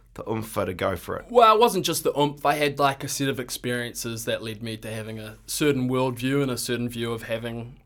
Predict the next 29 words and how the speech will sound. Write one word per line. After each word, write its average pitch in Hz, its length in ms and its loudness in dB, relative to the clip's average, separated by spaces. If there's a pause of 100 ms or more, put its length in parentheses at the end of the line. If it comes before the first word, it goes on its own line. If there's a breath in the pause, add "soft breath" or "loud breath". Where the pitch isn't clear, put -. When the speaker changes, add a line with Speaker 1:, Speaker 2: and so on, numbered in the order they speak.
Speaker 2:
mm, 127 40 -8
my 120 720 -2
disability, 120 640 -4
and 117 240 -8 (1080 loud breath)
b-, 143 240 -12
beyond 170 320 6
anything, 123 400 0
it 110 80 -6
was 113 140 -6
the 123 60 -2
way 117 140 2
that 107 120 -12
my 101 120 -10
parents 110 400 -10
treated 110 340 -8
me. 120 220 -8 (340)
It 135 160 -4
could 156 140 2
have 143 80 0
gone 139 180 6
differently. 127 420 -2
Perhaps 127 400 2
I 123 80 0
have 120 200 -2
some 120 180 0
sort 120 160 -4
of 117 80 -6
survivor 139 420 6
bias. 127 640 6